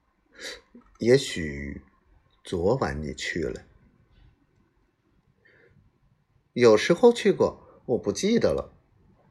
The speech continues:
他伸手取过迪克为他捡起来放在桌子上的帽子。史蒂夫警长往桌前靠了靠。“休伯特”，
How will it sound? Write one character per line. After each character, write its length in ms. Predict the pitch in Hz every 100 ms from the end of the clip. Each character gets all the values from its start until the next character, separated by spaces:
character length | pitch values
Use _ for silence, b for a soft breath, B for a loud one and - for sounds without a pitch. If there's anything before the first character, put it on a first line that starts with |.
| _ _ _ _ _ _ _ _ b _ _
他 120 | 139
伸 220 | - 170
手 220 | 185 80 78
取 220 | - 71
过 260 | 85 82 B B -
迪 180 | 92
克 240 | - - 101
为 120 | 104
他 140 | 98
捡 340 | 85 - 73 127
起 140 | -
来 300 | 58 - - -
放 340 | - 110 87
在 340 | 80 73 - -
桌 260 | - 101 107
子 120 | -
上 200 | - 60
的 80 | 62
帽 300 | 90 107 78
子。 160 | - - _ _ _ _ _ _ _ _ _ _ B B B
史 240 | - - 127
蒂 160 | 214
夫 160 | 190 233
警 260 | 160 90
长 380 | 104 55 50 65 - _ _ _ _ _
往 420 | 87 78 76 76 76 _ _ -
桌 240 | 131 131
前 320 | 135 - 60
靠 280 | - - 123
了 100 | -
靠。 220 | - - - - _ - _ _ - _ _ _ _ _ _ _ _ _ _ _ _ _ _ _ _ _ _ _ _ _ - b b b b b b _ _ _
“休 220 | - 85
伯 120 | 71
特”， 280 | 64 65 -